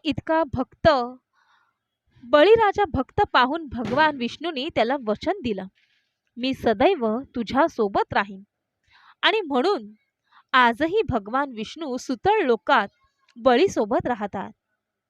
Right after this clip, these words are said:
भगवान विष्णूंनी नारदाला सांगितलं, "जो मनुष्य या एकादशीचं व्रत करतो किंवा श्रद्धेने ही कथा ऐकतो, त्याचे सर्व पाप नष्ट होतात, आयुष्यात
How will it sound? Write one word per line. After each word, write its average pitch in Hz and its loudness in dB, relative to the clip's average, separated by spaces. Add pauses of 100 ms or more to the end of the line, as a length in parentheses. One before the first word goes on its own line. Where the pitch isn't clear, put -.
(280)
भगवान 359 0
विष्णूंनी 277 -6 (460)
नारदाला 370 0
सांगितलं, 220 -8 (1400)
"जो 370 4
मनुष्य 262 -2 (460)
या 294 4
एकादशीचं 311 -2
व्रत 240 -2
करतो 214 -4 (120)
किंवा 233 -8
श्रद्धेने 233 -4
ही 311 -10
कथा 262 -4
ऐकतो, - -10 (880)
त्याचे 277 2
सर्व 302 0 (120)
पाप 226 2
नष्ट 269 -6
होतात, 196 -6 (720)
आयुष्यात 233 0